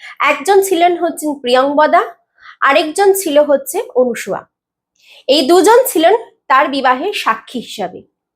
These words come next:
পরবর্তীকালে রাজা যখন চলে যায় রাজ্যপাটের জন্য, রাজকারবার সামলানোর জন্য,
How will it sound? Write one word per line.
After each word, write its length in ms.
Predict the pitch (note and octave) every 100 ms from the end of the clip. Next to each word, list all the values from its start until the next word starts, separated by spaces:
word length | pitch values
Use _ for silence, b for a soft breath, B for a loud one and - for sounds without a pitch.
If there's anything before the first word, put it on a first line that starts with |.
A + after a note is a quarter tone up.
| _ _ B B B -
পরবর্তীকালে 760 | D#4 D#4+ G4+ A4+ A#4+ A4 A4+ -
রাজা 300 | - B3+ D#4+
যখন 460 | F#4 F#4 F#4 F#4+
চলে 300 | F#4+ D4+ D4
যায় 320 | D4+ C#4 C4 D4+ _ _ _ _
রাজ্যপাটের 640 | A#3+ A#3+ D4 D4 C#4 C#4 A#3+
জন্য, 320 | B3+ G#3+ G#3
রাজকারবার 600 | A3 A3+ - B3 A#3 A#3+
সামলানোর 520 | - A3+ A3 A#3+ C4
জন্য, 440 | C4 A3+ G3+ -